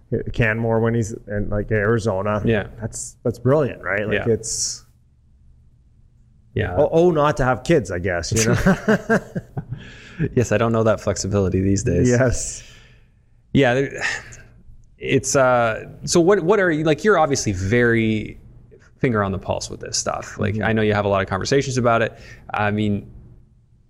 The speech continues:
Speaker 2: what, what is your take? Like, I know it's so hard to predict, and we do this a lot. We talk about this, but what is your take about the next six months? Uh, I think recession, like you do. Uh, what's the response? Do they say, "Well, it's just what you need to do"?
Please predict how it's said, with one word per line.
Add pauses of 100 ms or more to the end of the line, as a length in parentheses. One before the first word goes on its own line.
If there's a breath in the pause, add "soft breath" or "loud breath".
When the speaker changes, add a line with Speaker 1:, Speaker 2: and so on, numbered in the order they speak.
(120)
Speaker 2:
what,
what
is
your
take? (400)
Like,
I
know
it's
so
hard
to
predict,
and
we
do
this
a
lot.
We
talk
about
this,
but
what
is
your
take
about
the
next
six
months? (360 loud breath)
Uh, (160)
I
think
recession,
like
you
do. (400)
Uh,
what's
the
response?
Do
they
say,
"Well,
it's
just
what
you
need
to
do"?